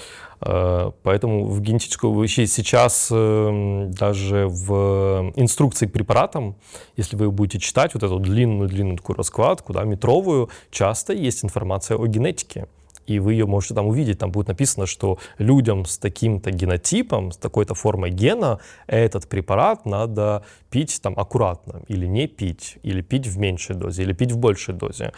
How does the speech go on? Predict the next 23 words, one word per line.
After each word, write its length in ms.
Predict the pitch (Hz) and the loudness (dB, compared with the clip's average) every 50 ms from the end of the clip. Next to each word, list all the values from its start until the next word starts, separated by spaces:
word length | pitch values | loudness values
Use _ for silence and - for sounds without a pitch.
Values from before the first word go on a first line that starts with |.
| - - - - - | -16 -20 -20 -8 -4
Вот 160 | 101 98 - | -4 0 2
уже 180 | 120 113 123 139 | 2 2 4 4
сотни 400 | - - - 123 101 95 - 98 | 4 4 4 4 4 2 0 -4
препаратов, 540 | 92 - 101 - 104 113 160 220 - 196 143 | -2 -4 -2 0 0 0 0 0 -2 -2 -4
для 120 | 117 104 | -4 -2
которых 360 | - - - - - 120 - | -4 -2 -2 -2 -2 -2 0
в 80 | 110 110 | 0 0
инструкции 640 | 107 98 - - 127 135 - - - - - 240 247 - - - - _ | 0 0 0 0 0 0 0 0 -4 -6 -6 -6 -8 -10 -14 -20 -20 _
эта 340 | - - 110 101 - - 98 | -4 -2 -2 -2 0 0 0
информация, 640 | 98 92 - 113 95 98 117 170 - - - 139 - 101 | 0 2 0 0 0 0 0 -2 -2 -2 -4 -2 -2 -2
она 140 | 101 101 107 | -2 -2 -4
включена. 560 | - - 110 98 - - - 110 98 - - - _ _ _ _ _ _ _ | -4 -6 -6 -6 -4 -4 -2 -2 -2 -4 -6 -12 _ _ _ _ _ _ _
Просто 320 | - - 101 - - - 95 | -8 -6 -6 -4 -4 -4 -2
мы 200 | 98 104 101 101 | 0 2 2 4
редко 300 | 117 120 - - - 92 | 4 2 2 -2 -6 -8
читаем 380 | - - - - 98 98 95 | -8 -6 -4 -2 -2 -2 -2
этот 180 | 95 - - - | -4 -6 -8 -12
вкладыш 500 | - - - 101 110 107 107 95 - - - - - - _ | -6 -2 0 0 0 0 -2 -6 -8 -12 -18 -20 -20 -10 _
так 160 | - 101 - | -8 -6 -6
подробно, 420 | - 98 90 104 107 98 104 101 | -6 -4 -2 -2 0 0 0 0
как 120 | 101 98 - | 0 0 -2
следовало 640 | - - 104 92 82 90 87 87 - - - - | -2 0 0 -2 -2 -4 -8 -8 -10 -10 -10 -8
бы. 140 | - - - | -10 -12 -12